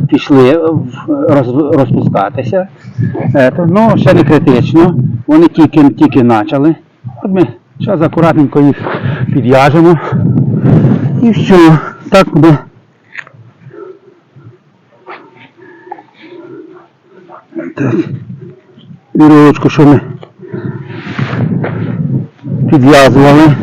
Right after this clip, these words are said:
ми її знімаємо, зрізаємо. Акуратненько, щоб не пошкодити бруньки, яка вже стала розвиватися. Ось так у нас є.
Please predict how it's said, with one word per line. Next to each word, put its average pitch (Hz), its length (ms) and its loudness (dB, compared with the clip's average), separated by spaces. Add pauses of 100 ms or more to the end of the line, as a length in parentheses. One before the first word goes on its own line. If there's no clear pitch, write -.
(200)
ми 160 80 4
її 135 360 2 (460)
знімаємо, 123 640 2
зрізаємо. 127 720 4 (2500)
Акуратненько, 160 640 4
щоб 160 160 0 (880)
не 143 200 0
пошкодити 135 640 2 (680)
бруньки, 135 640 4 (420)
яка 151 260 0
вже 143 140 2
стала 151 360 4
розвиватися. 151 760 2 (1040)
Ось 175 220 -8
так 143 280 0
у 143 40 0
нас 143 240 0 (1700)
є. 104 300 -2